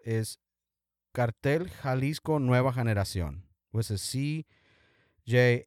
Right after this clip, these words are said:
N G, um, cartel. And they out of, and they,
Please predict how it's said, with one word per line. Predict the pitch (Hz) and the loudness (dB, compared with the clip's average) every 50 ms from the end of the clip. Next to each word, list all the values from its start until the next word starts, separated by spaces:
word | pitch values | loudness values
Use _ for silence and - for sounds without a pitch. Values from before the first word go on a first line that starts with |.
| _ _ - | _ _ -4
N | 110 110 110 107 | -2 -2 0 0
G, | 104 98 87 - - - - _ _ _ _ _ _ _ _ _ _ _ _ _ _ _ _ _ _ _ _ _ _ _ _ - - _ - | -2 -4 -4 -6 -8 -12 -20 _ _ _ _ _ _ _ _ _ _ _ _ _ _ _ _ _ _ _ _ _ _ _ _ -20 -18 _ -4
um, | 123 123 120 120 117 113 110 110 104 98 92 95 123 - _ _ _ _ _ _ _ _ | -2 0 0 2 0 0 -2 -2 -4 -6 -6 -10 -12 -16 _ _ _ _ _ _ _ _
cartel. | - - 123 113 - - 92 80 - - _ - | -6 -4 -4 -2 -2 -4 -6 -8 -8 -12 _ -6
And | 120 120 | -4 -2
they | 120 117 | 0 0
out | 117 120 120 | 0 0 0
of, | 120 110 101 107 - _ _ _ _ _ _ _ _ _ - | 0 -2 -4 -8 -18 _ _ _ _ _ _ _ _ _ -6
and | 117 113 110 | -4 -4 -2
they, | 117 113 110 107 | -2 -2 -2 -4